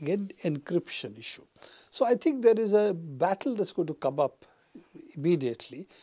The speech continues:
Facebook has to give its encryption keys to the government of India,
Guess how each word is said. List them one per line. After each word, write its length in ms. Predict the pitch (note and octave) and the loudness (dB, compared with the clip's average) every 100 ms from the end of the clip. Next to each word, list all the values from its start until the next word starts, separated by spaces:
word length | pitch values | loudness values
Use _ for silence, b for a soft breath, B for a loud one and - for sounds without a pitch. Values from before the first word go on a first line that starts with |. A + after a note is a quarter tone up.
| b b b b - | b b b b 4
Facebook 500 | A3 A#3 - C4 - | 6 6 0 -4 0
has 280 | G3 - - | -2 -2 -10
to 60 | D#3 | -2
give 260 | D#3+ E3+ | 0 0
its 180 | E3 - | -4 -4
encryption 600 | E3 C3+ F3 D3+ - D3+ - | -8 -8 -8 -8 -8 -12 -10
keys 480 | C3+ D3+ G3+ - - | -8 -8 -8 -10 -8
to 240 | C#3 G#3 D#4 | -8 -8 -8
the 60 | C#3 | -2
government 420 | C3+ C3 C3 B2+ | -2 -2 -8 -10
of 100 | A#2+ | -12
India, 380 | A2 A2 B2 | -12 -8 -8